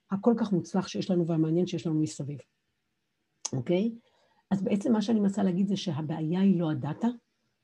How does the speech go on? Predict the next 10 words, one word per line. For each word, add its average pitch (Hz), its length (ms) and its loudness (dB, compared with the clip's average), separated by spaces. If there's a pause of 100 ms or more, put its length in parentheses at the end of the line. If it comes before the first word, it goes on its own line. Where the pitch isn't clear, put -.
(540)
אלא 196 160 6
הבעיה 156 520 0
היא 233 180 2
למעשה 202 640 0 (460)
האופן - 360 2
שבו 151 420 -2
אנחנו 156 220 -4
מעבירים 151 340 -6
את - 100 -12
האינפורמציה, 170 580 -12